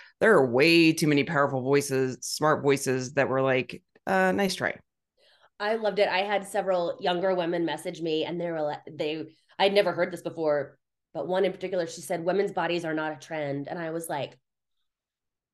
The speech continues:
Speaker 2: "Awesome, Erin. Great quote." Anyway,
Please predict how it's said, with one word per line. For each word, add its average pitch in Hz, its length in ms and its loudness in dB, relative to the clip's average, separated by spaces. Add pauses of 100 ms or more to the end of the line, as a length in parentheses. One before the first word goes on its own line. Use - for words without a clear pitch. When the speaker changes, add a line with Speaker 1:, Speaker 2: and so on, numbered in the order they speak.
(160)
Speaker 2:
"Awesome, 247 540 -10
Erin. 147 540 -10 (440)
Great 370 600 0
quote." - 800 4 (1000)
Anyway, 175 240 -6